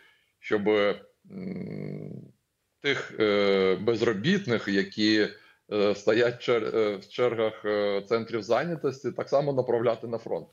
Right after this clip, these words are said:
е, забезпечуючи нібито їх, е, роботи. Тобто у них ситуація, м, достатньо складна, е, в пошуку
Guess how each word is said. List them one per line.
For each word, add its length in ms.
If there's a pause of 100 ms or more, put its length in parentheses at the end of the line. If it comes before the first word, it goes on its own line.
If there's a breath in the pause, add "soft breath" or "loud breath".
е, 80
забезпечуючи 760
нібито 420
їх, 240
е, 300
роботи. 480 (100)
Тобто 300
у 80
них 200
ситуація, 600 (120)
м, 280
достатньо 500
складна, 520
е, 600
в 360 (120)
пошуку 580